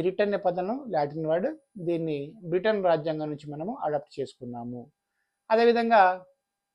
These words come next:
ఈ రిట్‌లో, ఆ, మనకు హెబియస్ కార్పస్,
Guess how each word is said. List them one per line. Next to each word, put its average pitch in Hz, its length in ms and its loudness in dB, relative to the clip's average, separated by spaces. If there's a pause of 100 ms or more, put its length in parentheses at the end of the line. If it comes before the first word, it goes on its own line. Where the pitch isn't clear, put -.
(600)
ఈ 208 100 4
రిట్‌లో, 240 440 2 (580)
ఆ, 214 120 -2
మనకు 202 340 2 (560)
హెబియస్ 220 320 4
కార్పస్, 220 400 0